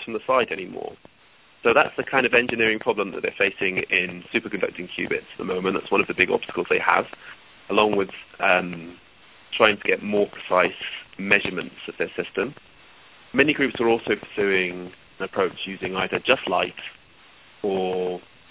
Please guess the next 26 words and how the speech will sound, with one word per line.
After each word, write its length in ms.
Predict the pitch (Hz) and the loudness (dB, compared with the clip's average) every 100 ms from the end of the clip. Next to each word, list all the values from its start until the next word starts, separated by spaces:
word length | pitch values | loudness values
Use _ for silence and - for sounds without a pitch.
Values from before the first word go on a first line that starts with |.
| - - - - - - | -20 -20 -20 -20 -20 0
things 220 | 113 113 107 | 6 6 6
like 340 | 92 90 - | 4 4 -4
trapped 340 | - 95 - - | 0 2 2 2
ions, 520 | 101 110 90 87 98 - | 4 6 4 -4 -10 -8
but 160 | 95 80 | -6 -4
where 160 | 98 92 | -2 0
light 280 | 95 101 95 | 2 0 0
is 80 | 92 | -10
mediating 720 | 95 95 101 95 92 92 95 | -12 -8 -6 0 0 0 -6
interactions 640 | 92 92 92 92 - 87 87 | -6 -2 -2 -2 -4 -12 -14
between 460 | - - 92 90 90 | -16 -8 -6 -6 -8
the 280 | 90 87 87 - | -10 -10 -10 -6
ions, 340 | 87 87 90 - | -6 -6 -10 -8
so 100 | 87 | -6
doing 320 | - 101 95 85 | -2 -2 -4 -2
the 200 | 90 87 | -2 -2
kind 240 | - 85 | -6 -8
of, 120 | 87 85 - | -6 -10 -10
um, 380 | 92 90 82 98 - - - - - - - - - - - - - - - | -10 -10 -12 -16 -20 -20 -20 -20 -20 -20 -20 -20 -20 -20 -20 -20 -20 -20 -8
job 200 | - 92 | -2 -2
of 80 | 90 92 | -2 -6
computation 640 | - 98 92 - 90 - | -6 -6 -4 0 0 -2
between 380 | 85 - 87 92 | -8 -8 -6 -6
different 280 | 90 - - | -6 -8 -8
ions. 380 | 85 85 82 85 - - - - - - - - - - - - - - - - - - - - | -8 -10 -12 -16 -18 -20 -20 -20 -20 -20 -20 -20 -20 -20 -20 -20 -20 -20 -20 -20 -20 -20 -10 -2
And 480 | 107 101 101 98 | 4 4 4 -2